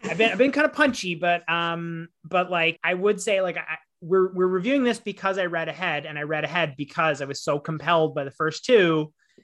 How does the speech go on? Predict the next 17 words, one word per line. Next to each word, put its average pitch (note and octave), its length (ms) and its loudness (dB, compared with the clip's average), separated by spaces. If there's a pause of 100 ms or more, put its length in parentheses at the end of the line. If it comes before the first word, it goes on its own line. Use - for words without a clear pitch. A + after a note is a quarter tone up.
(140)
and D#3+ 200 0
I D#3+ 80 0
didn't B3 240 2
stop A#3+ 420 0
after G#3+ 300 -2
this. A3+ 260 0
Like, D3+ 160 -6
I'm E3 320 -6 (720)
probably F#3+ 240 0
gonna G#3 140 0
start G#3 220 2
reading F#3 260 0
volume F3 320 -2
six, F#3 360 -8
seven F3+ 360 2
soon. D3+ 480 -2
So, D3 560 0